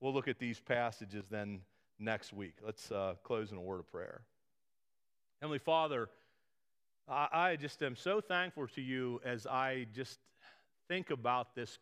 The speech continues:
kingdom, as we anticipate your Son on the throne,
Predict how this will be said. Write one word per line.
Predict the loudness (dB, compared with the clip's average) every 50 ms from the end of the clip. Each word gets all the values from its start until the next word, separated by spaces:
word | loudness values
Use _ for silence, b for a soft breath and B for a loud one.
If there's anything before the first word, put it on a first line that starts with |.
| -10 -8
kingdom, | -6 -6 -4 -6 -8 -10 -14 -18 _ _ _ _ _ _ _ _ _ _ _ _ _ _ _ _ _ _ _ -12
as | -8 -4
we | 0 0 0
anticipate | 0 -2 -4 -2 0 0 0 0 -2 -6 -6 -2 -2 -2 0 0 -2 -6 -8 -10 -8
your | -6 -6 -6
Son | -8 -10 -6 -2 0 0 2 0 0
on | -2 -4 -6 -8
the | -8
throne, | -10 -8 -6 -4 -4 -4 -4